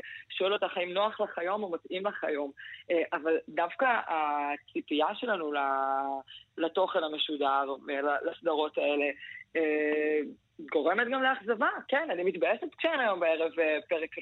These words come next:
חתונה מבת ראשון, או עכשיו כששבועיים אין. וזה גם יוצר, אגב, את המריחה הזאת, את הרצון הזה, לקחת את הפרקים, לה-, להכניס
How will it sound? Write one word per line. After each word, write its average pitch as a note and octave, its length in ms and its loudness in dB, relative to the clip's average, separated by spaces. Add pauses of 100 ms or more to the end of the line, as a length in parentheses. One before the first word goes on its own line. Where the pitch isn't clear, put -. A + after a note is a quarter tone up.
חתונה D3+ 200 -4 (180)
מבת D#3 200 -2
ראשון, E3 240 -4
או D3+ 60 0
עכשיו F3 240 -2
כששבועיים E3+ 1160 0 (100)
אין. D#3+ 200 0 (240)
וזה F3 200 0
גם E4 80 0
יוצר, C4 340 0
אגב, A#3 140 -2
את G#3 120 -8
המריחה F3 520 -4
הזאת, D3 360 -6
את C#3+ 100 -10
הרצון G#3 380 -4
הזה, E3 160 -2 (360)
לקחת G#3 300 0
את F#3 100 -6
הפרקים, F3+ 420 -6 (140)
לה-, F3 140 0 (100)
להכניס A3+ 440 0